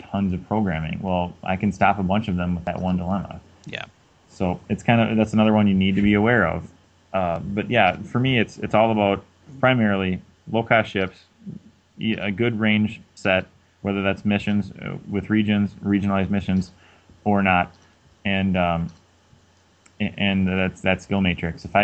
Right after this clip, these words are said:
Speaker 1: if I can't build a good skill matrix around one attribute, hopefully one, it, sometimes you have to throw a second attribute in there. But if you can't get it ro-, with six, seven skills, um,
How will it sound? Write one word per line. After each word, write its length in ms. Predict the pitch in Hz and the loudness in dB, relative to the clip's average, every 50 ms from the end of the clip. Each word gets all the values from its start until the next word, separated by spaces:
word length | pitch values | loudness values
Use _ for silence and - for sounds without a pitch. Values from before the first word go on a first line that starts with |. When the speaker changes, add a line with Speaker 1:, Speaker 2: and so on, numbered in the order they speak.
| - - | 0 -2
Speaker 1:
if 140 | 104 90 110 | -2 0 0
I 80 | 117 | 0
can't 480 | 120 113 139 131 120 - - - 107 87 | 2 0 0 0 0 -2 -4 -6 -4 -2
build 240 | 101 110 113 110 107 | 0 0 0 0 0
a 40 | |
good 200 | 95 98 98 90 | 0 0 0 0
skill 240 | - - - 110 107 | -2 -4 -4 -2 0
matrix 640 | 104 98 92 90 - 95 90 90 87 - - - - - - - _ _ _ _ _ - - - - | 0 0 -2 -2 -2 -4 -4 -4 -6 -10 -20 -20 -20 -20 -20 -20 _ _ _ _ _ -14 -10 -4 -2
around 400 | 104 104 104 98 98 98 98 95 | 2 4 4 4 4 4 2 2
one 160 | 107 117 117 | 2 4 4
attribute, 600 | 113 107 107 - - 104 98 98 98 95 98 - - _ _ _ _ _ _ _ _ _ _ _ - | 4 2 2 0 -2 -2 0 0 0 0 -2 -4 -10 _ _ _ _ _ _ _ _ _ _ _ -20
hopefully 640 | - - - - 131 131 135 - 117 104 101 92 90 | -14 -6 0 0 0 0 0 -2 -2 0 0 0 0
one, 640 | 85 87 92 95 90 85 92 90 87 87 92 90 92 | 0 -2 -2 -2 -2 0 0 0 0 0 -2 -2 -4
it, 100 | 95 - - - - - | -6 -10 -10 -18 -20 -10
sometimes 480 | - - 113 117 113 117 110 107 101 104 | -4 -2 -2 0 2 2 2 2 2 0
you 60 | 107 | 0
have 100 | 104 95 | -2 -2
to 80 | 104 | -6
throw 240 | 90 - - 101 98 | -10 -6 -4 -2 -2
a 60 | 95 | -2
second 320 | 92 - 101 95 95 98 95 | 0 0 0 0 0 0 0
attribute 440 | 92 92 92 - 101 95 92 92 90 | 2 0 0 0 0 0 0 2 2
in 140 | 90 90 | 0 0
there. 240 | 90 90 90 87 80 - _ _ - - - - - _ _ _ _ - - - - - - | 0 0 0 -2 -4 -8 _ _ -20 -20 -20 -20 -20 _ _ _ _ -20 -18 -16 -14 -6 -2
But 100 | 107 101 | -2 -2
if 100 | 95 110 | 0 0
you 60 | 123 | 0
can't 220 | - 156 147 139 | 2 2 2 4
get 120 | 131 139 135 | 4 4 2
it 100 | 131 120 | 2 2
ro-, 200 | 120 120 113 113 117 | 2 0 0 0 -2
with 160 | 123 117 113 | -2 -2 0
six, 260 | - 135 131 - - | 2 0 0 0 2
seven 260 | - 127 120 120 117 | 0 2 2 2 0
skills, 600 | 110 - - 117 113 107 104 104 95 90 - - _ _ _ _ _ _ - - | -2 0 0 2 2 4 2 2 -2 -4 -8 -18 _ _ _ _ _ _ -12 -8
um, 520 | 107 98 95 95 95 95 92 92 92 - | -6 -4 -2 -2 0 0 0 -2 -2 -4